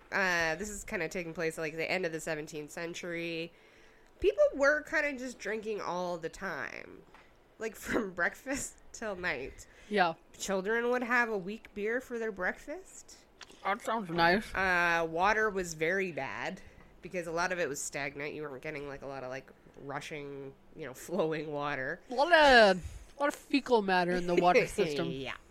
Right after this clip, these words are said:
Speaker 1: Um, but actually, spirits, not very popular. So
Speaker 2: Really?
Speaker 1: no gin, no, no vodka. Uh,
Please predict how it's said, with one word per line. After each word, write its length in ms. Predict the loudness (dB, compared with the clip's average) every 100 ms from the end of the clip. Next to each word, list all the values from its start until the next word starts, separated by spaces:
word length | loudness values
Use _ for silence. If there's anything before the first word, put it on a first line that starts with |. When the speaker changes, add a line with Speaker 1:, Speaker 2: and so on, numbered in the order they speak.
| -20 -20 -20 -20 -2
Speaker 1:
Um, 520 | 4 6 6 2 -6 -10 -20 -6
but 140 | 2 4
actually, 420 | 4 2 0 -4
spirits, 560 | -4 -4 -2 -2 -6 -10
not 320 | -4 -4 -4
very 240 | -4 -6 -4
popular. 500 | -8 -6 -10 -12 -16 -20 -20 -20 -20 _ -20 -20 -20 -20
So 140 | -2 2
Speaker 2:
Really? 140 | 4
Speaker 1:
no 100 | 2
gin, 300 | -4 -6 -6
no, 400 | -8 -8 -8 -10 -12
no 180 | -6 -6
vodka. 720 | -4 -2 -2 -4 -6 -4 -6 -10 -20 _ -20 -20 -20 -20 -20 -20 -14
Uh, 460 | -8 -6 -4 -4 -6